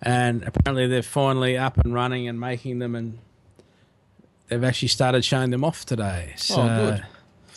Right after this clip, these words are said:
Speaker 1: hopefully in ne-, next week they'll have a new MacBook Pro, or they might do that at the, I, I see that they've announced they're gonna announce this quarter's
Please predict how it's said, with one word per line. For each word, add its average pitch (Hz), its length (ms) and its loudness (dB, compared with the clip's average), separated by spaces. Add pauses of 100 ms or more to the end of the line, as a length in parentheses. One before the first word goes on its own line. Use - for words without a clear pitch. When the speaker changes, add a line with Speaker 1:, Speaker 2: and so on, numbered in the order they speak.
(720)
Speaker 1:
hopefully 123 640 4
in 147 120 2
ne-, 143 200 2
next 151 260 2
week 160 220 4
they'll 147 140 4
have 139 180 4
a 143 40 2
new 151 360 4 (920)
MacBook 156 420 -2 (140)
Pro, 185 220 -2
or 135 160 2
they 156 140 4
might 147 200 4
do 143 140 2
that 143 160 0
at 131 140 -8
the, 127 300 -2 (1040)
I, 139 220 -6
I - 40 0
see 160 200 4
that 143 180 4
they've 131 240 2
announced 131 420 2
they're 127 100 0
gonna 123 240 0
announce 123 560 0 (360)
this 131 220 4
quarter's 127 760 2